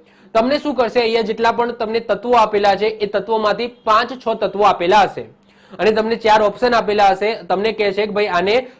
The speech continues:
સક્રિયતા પ્રમાણે ગોઠવો, સક્રિયતા પ્રમાણે ચડતા ક્રમમાં અથવા તો સક્રિયતા પ્રમાણે ઉતરતા ક્રમમાં ગોઠવો. આ રીતના તમને ક્વેશ્ચન પૂછી લે છે અને તમારે આ તમને યાદ રાખવું પડશે, આ આખી લાઈન યાદ રાખવી પડશે.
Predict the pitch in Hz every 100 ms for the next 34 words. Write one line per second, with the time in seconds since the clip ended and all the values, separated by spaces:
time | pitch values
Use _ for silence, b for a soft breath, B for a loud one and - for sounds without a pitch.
0 | _ - 208 - 262 247 247 240 - 180
1 | 165 214 196 180 127 - _ _ 180 -
2 | 190 190 185 180 180 180 185 185 185 226
3 | 214 214 214 262 B B 185 190 196 196
4 | 196 220 226 220 214 180 170 185 254 -
5 | 214 226 220 226 180 156 214 190 151 117
6 | - _ _ b b 185 214 202 220 208
7 | 214 202 180 170 208 196 220 247 196 185
8 | 220 - - 165 185 190 175 190 214 254
9 | - 170 190 233 240 _ 190 196 202 165
10 | 180 180 156 180 220 165 143 147 175 202
11 | 190 185 247 220 208 196 185 180 175 180
12 | 165 156 156